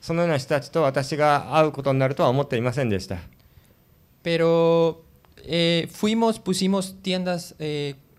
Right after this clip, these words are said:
Speaker 2: tents, eh, para poner caf-,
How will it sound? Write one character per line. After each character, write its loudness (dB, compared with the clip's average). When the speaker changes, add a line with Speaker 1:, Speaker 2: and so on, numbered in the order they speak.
Speaker 2:
tents, -8
eh, -10
para -10
poner -12
caf-, -10